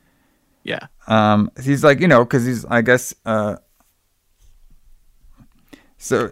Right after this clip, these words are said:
Speaker 2: the, so, like, they're outside, like, eating dinner or eating, like, lunch at, like, this, like, little restaurant. They hear, like, sirens,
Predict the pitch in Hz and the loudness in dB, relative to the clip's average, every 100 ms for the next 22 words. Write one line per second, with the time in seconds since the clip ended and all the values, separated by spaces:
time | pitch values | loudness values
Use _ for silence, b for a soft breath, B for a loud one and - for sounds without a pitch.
0 | - 156 131 143 160 156 160 - 117 - | -6 -6 -6 0 4 4 2 -2 -14 -16
1 | - 160 185 180 175 - 156 147 135 143 | 0 4 6 4 2 4 4 4 2 0
2 | 151 135 131 143 151 135 120 139 143 117 | 0 2 2 2 0 2 2 2 0 0
3 | 110 123 139 147 - 123 117 110 117 117 | 0 2 0 0 -4 0 2 0 -2 -2
4 | 104 110 113 110 120 131 147 131 120 151 | -2 -2 -4 0 2 2 2 2 4 4
5 | 120 - 120 127 143 165 165 - | 4 2 2 4 4 0 -4 -10